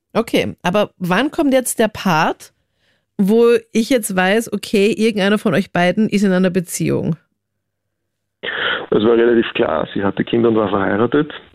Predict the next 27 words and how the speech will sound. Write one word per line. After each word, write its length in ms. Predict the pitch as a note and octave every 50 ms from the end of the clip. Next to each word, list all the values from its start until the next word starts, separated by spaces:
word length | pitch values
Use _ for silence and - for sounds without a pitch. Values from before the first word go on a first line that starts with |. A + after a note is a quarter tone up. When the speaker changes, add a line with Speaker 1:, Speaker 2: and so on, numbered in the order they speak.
| - _ _ _ _ -
Speaker 2:
und 540 | A2 A2 A2+ A2+ A2+ A#2 B2 B2 B2 A2 - - - - - - - _ _ -
war 240 | - G#2 G#2 E2 -
aber 360 | - B1 - A#2 B2 A#2+ A#2
irgendwie 340 | A#2+ A#2+ B2+ B2+ B2 B2+ B2
auch 220 | - C2+ - -
klar, 180 | - - B2 A#2+
dass 140 | A#2 A#2 - -
das 140 | - A#2+ A#2 - - - - - - - -
nicht 840 | - G2 - - F2+ E2+ G2 G2 G#2+ A#2 A#2 A#2 A#2+ A#2+ A#2+ - -
mehr 140 | A#2 G#2+ -
so 200 | - - - C3+
ganz 280 | - - G#2+ A2 A#2+ A2
rund 300 | A2+ G#2 A#2+ C3 B2+ - -
war. 260 | - - - - - - _ _ _ _ _ _ _ _ _ _ - - - - - - - - - - - - - _
Speaker 1:
Wie 320 | - F#3+ F3+ - - A#3+ A#3
war 100 | B3 B3
Speaker 2:
Und 40 | -
Speaker 1:
das 160 | A3+ G#3+ -
klar? 160 | - A3+ A3+
Speaker 2:
dann 80 | G3+ G3+
Speaker 1:
Hat 60 | A#3
sie 60 | A3 A3+
Speaker 2:
hat 40 | G#3+
Speaker 1:
davon 220 | G#3 - A3 G#3+
erzählt 540 | G3 G3 F#3 - - - G#3 G#3 D4+ F#4+ -
oder 220 | F#3+ F3+ F3+ E3+ -
wie? 260 | - - B3 D4